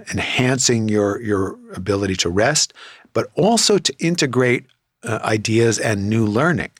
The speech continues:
So it helps you consolidate the, the new synapses that you're creating when you're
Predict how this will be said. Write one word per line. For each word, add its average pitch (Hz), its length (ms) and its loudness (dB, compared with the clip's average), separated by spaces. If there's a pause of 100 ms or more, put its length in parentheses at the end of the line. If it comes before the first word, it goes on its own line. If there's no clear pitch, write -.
(400)
So 107 220 0
it 92 80 -2
helps - 360 -2
you 127 60 0
consolidate 107 880 0
the, 98 240 -4
the 104 160 -6
new 98 160 -2
synapses 104 840 0 (240)
that - 160 -6
you're 104 80 -2
creating 98 480 0
when 95 180 0
you're 95 300 0